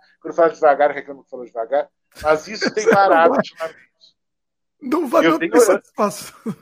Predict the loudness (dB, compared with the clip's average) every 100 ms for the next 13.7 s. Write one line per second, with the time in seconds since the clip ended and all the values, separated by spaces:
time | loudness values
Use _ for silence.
0 | -20 -20 _ _ _ -4 -2 2 0 4
1 | 2 2 -8 -8 -10 -12 -16 -16 _ _
2 | _ _ _ _ -2 -2 0 -4 -2 -4
3 | -4 -8 -12 -16 _ _ -6 -6 -6 -10
4 | -12 -18 0 2 2 -2 -12 -14 -14 -14
5 | -10 -12 -10 -14 -10 -12 -2 0 2 0
6 | -8 -12 -12 -12 _ _ _ _ -2 0
7 | 2 2 0 -4 -6 -6 -6 -12 -12 -20
8 | -20 -20 -18 -16 -16 -18 -20 _ -12 -12
9 | -14 -16 -16 -20 _ -18 -18 _ -20 _
10 | _ _ _ _ _ -18 -16 -14 -14 -16
11 | -6 -4 -4 -6 -4 -6 -4 -10 -10 -6
12 | -6 -6 -12 -14 -16 -16 -16 -16 -12 -10
13 | -12 -18 -10 -4 0 0 -2